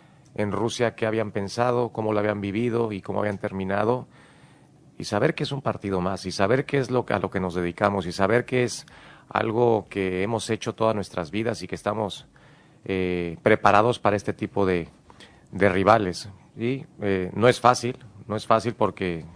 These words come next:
porque Alemania siempre va a ser un fuerte candidato, pero así como buscamos jugar de tú a tú, eh, pudo haber salido un resultado totalmente adverso, y, pero yo me hubiera ido tranquilo,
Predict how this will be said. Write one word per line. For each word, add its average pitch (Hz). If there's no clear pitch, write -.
porque 95
Alemania 95
siempre 101
va 98
a 95
ser 101
un 95
fuerte 98
candidato, 95
pero 110
así 113
como 123
buscamos 113
jugar 123
de 120
tú 120
a 117
tú, 143
eh, 92
pudo 120
haber 113
salido 113
un 104
resultado 107
totalmente 107
adverso, 113
y, 95
pero 95
yo 98
me 110
hubiera 117
ido 120
tranquilo, 123